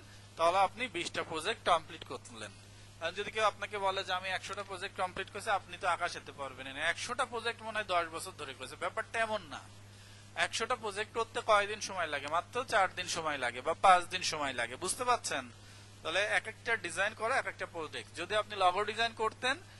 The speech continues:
একটা লোগো করা মানে আপনার একটা প্রজেক্ট কমপ্লিট করা।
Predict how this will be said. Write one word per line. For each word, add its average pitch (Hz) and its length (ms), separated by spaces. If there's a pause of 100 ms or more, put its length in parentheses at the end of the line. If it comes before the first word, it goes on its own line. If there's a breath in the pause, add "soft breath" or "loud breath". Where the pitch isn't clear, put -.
(160 loud breath)
একটা 202 300
লোগো 202 240
করা 196 180
মানে 233 180
আপনার 185 240
একটা 170 180
প্রজেক্ট 185 360
কমপ্লিট 156 420
করা। 98 260